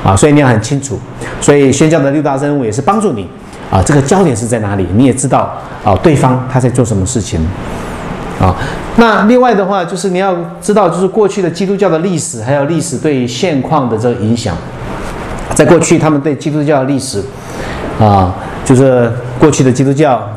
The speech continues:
对他们的印象是好呢，是坏呢，还是，啊，怎么样的情况？啊，这些的话，你稍微在做调研的时候，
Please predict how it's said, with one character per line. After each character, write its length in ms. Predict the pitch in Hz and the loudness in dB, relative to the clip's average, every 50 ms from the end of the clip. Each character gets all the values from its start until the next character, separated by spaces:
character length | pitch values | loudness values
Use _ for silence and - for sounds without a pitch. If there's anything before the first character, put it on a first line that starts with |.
| - - - - - | -12 -14 -16 -4 0
对 80 | - 143 | 2 4
他 100 | 135 139 | 4 4
们 100 | 135 131 | 4 2
的 60 | - | 2
印 140 | 151 156 143 | 0 0 0
象 120 | 139 143 | 0 0
是 120 | 135 135 139 | -2 -2 -2
好 220 | 110 120 117 117 | 0 0 0 2
呢， 200 | 120 123 123 123 | 2 0 0 0
是 140 | 120 - 120 | 0 -2 -4
坏 260 | 123 - 160 139 123 120 | -2 0 0 0 2 0
呢， 360 | 120 117 120 120 123 120 110 | 0 0 0 0 -2 -2 -2
还 100 | 101 110 | -2 -2
是， 160 | 110 123 127 113 - - - - - - - - - - - | 0 0 -2 -2 -2 -6 -12 -14 -14 -12 -12 -12 -10 -2 0
啊， 120 | - 107 101 | 2 4 4
怎 160 | 95 113 117 | 4 4 4
么 60 | 127 | 6
样 60 | 131 | 6
的 40 | 123 | 4
情 220 | 117 - - 117 110 | 2 2 0 -2 0
况？ 320 | - 135 - - - - - - - - - - - - - | 0 0 0 0 -2 -6 -10 -10 -10 -10 -8 -8 -8 -4 0
啊， 160 | - 104 101 | 2 2 4
这 140 | 98 - 139 | 4 4 4
些 140 | 120 139 135 | 4 4 4
的 100 | 135 123 | 4 2
话， 140 | 131 127 | 2 0
你 100 | 120 110 | 0 -2
稍 200 | 101 - 143 135 | -2 -2 -2 0
微 220 | 127 120 117 117 113 - - - - - | 0 0 -2 -2 -6 -8 -12 -16 -16 -2
在 160 | - 180 175 | 0 0 2
做 240 | - 165 147 131 123 110 101 - - | 4 4 4 4 4 2 0 0 0
调 120 | 165 147 | 2 2
研 140 | 131 123 127 | 2 2 2
的 80 | 120 | -2
时 140 | 123 - 156 | -2 -2 0
候， 240 | 147 131 117 101 | 0 0 0 -2